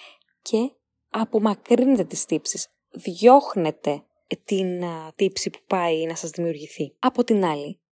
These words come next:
αν δεν χρειάζεστε πραγματικά εκείνη τη στιγμή το κέρασμα και η απάντηση είναι πως όχι, δεν θέλετε να το καταναλώσετε εκείνη τη στιγμή, αλλά σας δημιουργείται η ανάγκη επειδή το βλέπετε μπροστά σας,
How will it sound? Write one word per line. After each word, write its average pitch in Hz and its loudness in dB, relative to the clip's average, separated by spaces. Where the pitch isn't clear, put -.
αν 294 0
δεν 269 2
χρειάζεστε 202 -2
πραγματικά 180 -4
εκείνη 196 -4
τη 185 -6
στιγμή 180 -6
το 165 -6
κέρασμα 147 -6
και - -4
η 196 2
απάντηση 233 0
είναι 247 0
πως 233 -2
όχι, 320 -2
δεν 240 6
θέλετε 269 2
να 165 0
το - -8
καταναλώσετε 156 -6
εκείνη 156 -8
τη - -16
στιγμή, 147 -10
αλλά 196 -2
σας 185 -8
δημιουργείται 202 0
η 262 2
ανάγκη 226 0
επειδή 202 -2
το 262 2
βλέπετε 226 4
μπροστά 175 -2
σας, - -12